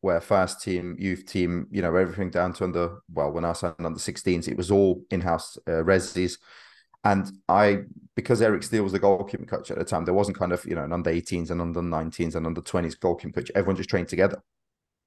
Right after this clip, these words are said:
First team usually just used to come in twenty-five minutes, half an hour before they were called over. And then we stayed with Eric,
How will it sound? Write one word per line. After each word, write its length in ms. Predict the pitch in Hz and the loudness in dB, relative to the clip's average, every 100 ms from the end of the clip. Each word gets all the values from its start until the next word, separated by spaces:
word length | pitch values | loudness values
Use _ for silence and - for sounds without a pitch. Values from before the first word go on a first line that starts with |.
| _ _ | _ _
First 260 | 110 101 - | 4 4 4
team 140 | 101 | 2
usually 260 | 98 92 85 | 2 0 -4
just 240 | 90 90 | -4 -4
used 160 | 92 - | -6 -8
to 40 | |
come 200 | - 90 | -4 0
in 300 | 87 87 95 - | 2 0 -4 -10
twenty-five 500 | - 92 87 92 82 | 0 2 2 2 2
minutes, 220 | 90 85 | 0 -2
half 220 | 95 87 | 0 0
an 80 | 87 | 2
hour 160 | 87 85 | 0 0
before 220 | 87 82 | -4 -4
they 60 | 80 | -4
were 60 | |
called 240 | 82 87 82 | -2 0 2
over. 300 | 82 80 - | 2 0 -2
And 100 | 82 | -4
then 180 | 85 87 | -4 -4
we 180 | 87 82 | -4 -4
stayed 360 | - 87 80 | -2 0 0
with 100 | 80 | 0
Eric, 320 | 82 78 71 | 0 0 -4